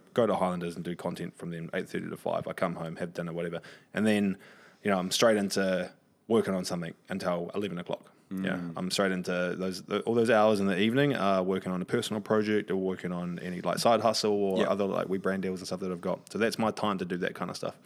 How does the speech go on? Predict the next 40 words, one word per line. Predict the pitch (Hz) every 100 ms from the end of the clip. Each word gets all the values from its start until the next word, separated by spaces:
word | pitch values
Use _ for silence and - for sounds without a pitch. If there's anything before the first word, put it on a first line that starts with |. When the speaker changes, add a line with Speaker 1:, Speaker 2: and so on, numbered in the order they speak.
| - - - - - -
Speaker 1:
I | 135 156
would | 185 -
prioritize | 143 131 123 117 104
the | 92
shit | - 104
out | - 95
of | 90
that, | 95 - - _
that | 98 104 -
stuff | 110 127 104
and | 98
my | 95
content | 107 98 101
creation | 101 101 107 104 - -
more | 113 123
than | 117
I | 107
would, | 104 101 92 - - _ _ _ _ _ _ - -
um, | 95 92 90 85 - -
like, | 92 85
my | 90
body | 92 92
and | 90
my | 87
mental | 90 90
health. | 87 - - - - - - - - -
And | 98 98 95 92 - - -
I | 101
think, | - 110 80 - - - - - - - _ -
um, | 104 104 98 95 90 - _ _ _
I | -
think | - 131 131
it, | -
it, | 107 113 - -
it, | 92 -
<laughs> | 113 - - -
it | -
sets | 135 127
you | 135
down | 117 110 107 107 101